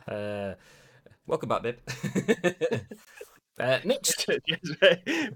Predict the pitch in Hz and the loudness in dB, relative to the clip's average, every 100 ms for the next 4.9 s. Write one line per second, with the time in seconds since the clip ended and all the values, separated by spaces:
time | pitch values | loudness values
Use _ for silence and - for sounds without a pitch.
0 | - 170 196 208 214 185 208 214 156 156 | -2 4 6 4 6 6 6 4 -2 2
1 | 156 165 240 151 - 453 494 554 523 480 | 2 2 2 2 6 4 8 6 6 0
2 | - 453 - - - - - 196 139 359 | 6 6 6 -6 -16 -12 6 8 10 8
3 | 370 339 - 180 190 180 196 127 135 135 | 6 2 -2 0 2 6 4 4 -2 0
4 | 139 151 127 - 156 127 - - | 0 0 -4 -6 -6 -6 8 8